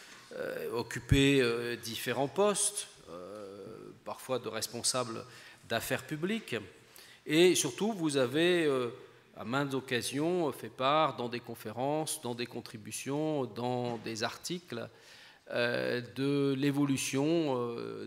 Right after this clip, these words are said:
des facteurs politiques, euh, intérieurs à la société russe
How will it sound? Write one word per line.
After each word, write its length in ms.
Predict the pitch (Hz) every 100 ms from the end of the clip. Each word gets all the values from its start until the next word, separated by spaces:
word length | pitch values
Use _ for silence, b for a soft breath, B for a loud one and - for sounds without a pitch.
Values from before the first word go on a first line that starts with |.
| 110
des 240 | 127 127
facteurs 440 | 127 127 123 143 135
politiques, 640 | - 120 113 - 131 -
euh, 240 | 117 117 -
intérieurs 760 | 131 120 113 113 139 165 - -
à 120 | 135
la 100 | 135
société 520 | - 127 - 120 113
russe 500 | 107 156 180 - -